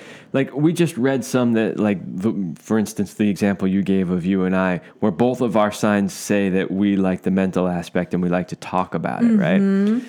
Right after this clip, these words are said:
Speaker 1: So one of the ways that this information can be useful is, you know, let's say you're with somebody who doesn't like to talk, right? You can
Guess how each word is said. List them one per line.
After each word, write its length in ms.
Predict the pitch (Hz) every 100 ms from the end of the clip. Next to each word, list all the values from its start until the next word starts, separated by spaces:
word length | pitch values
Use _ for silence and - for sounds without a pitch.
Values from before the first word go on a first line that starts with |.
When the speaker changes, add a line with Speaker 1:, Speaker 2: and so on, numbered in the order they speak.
| -
Speaker 1:
So 160 | - 143
one 180 | 139 196
of 100 | 165
the 60 |
ways 320 | 135 147 151
that 100 | 131
this 220 | 117 123 131
information 560 | 117 113 110 113 107
can 180 | 98 98
be 100 | 90
useful 580 | 98 160 196 - 101 92
is, 400 | 110 107 101 95 - - _ _ _ _
you 140 | - 113
know, 280 | 107 95 - - _ _ _ _ - -
let's 260 | 113 143
say 360 | - 123 101 107
you're 320 | 87 104 104
with 180 | 104 101
somebody 460 | 113 110 110 92
who 160 | 90 98
doesn't 540 | - 101 127 107 -
like 360 | - 95 90 -
to 80 | -
talk, 640 | - 156 160 98 - - - - - - -
right? 300 | 101 107 -
You 240 | - 120 127
can 180 | 123